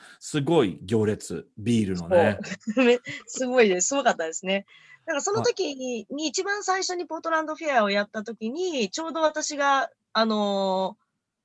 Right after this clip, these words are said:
Speaker 2: えっと、その、レッドさんとかと一緒に行ったのが、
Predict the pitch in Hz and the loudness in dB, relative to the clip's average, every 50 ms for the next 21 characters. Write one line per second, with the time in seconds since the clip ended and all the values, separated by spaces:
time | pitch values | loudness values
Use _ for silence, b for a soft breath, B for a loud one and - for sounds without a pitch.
0 | _ _ _ _ _ _ 202 208 - - 190 185 - 247 220 202 196 190 180 - | _ _ _ _ _ _ -4 -4 -2 -4 -4 -2 0 2 4 4 4 4 0 -2
1 | - - 208 247 208 208 202 208 185 175 - 190 - - - - 160 160 160 151 | -2 2 2 2 2 2 0 2 0 0 0 0 0 0 0 0 -2 -4 -4 -4
2 | - - _ _ 208 202 - - 208 196 196 196 190 - - - 214 208 - _ | -6 -10 _ _ -4 -4 -2 -2 -2 -2 0 -2 -2 -4 -4 -6 -6 -6 -6 _
3 | _ 233 233 240 214 208 269 311 269 214 208 | _ 4 4 4 4 4 4 6 4 4 2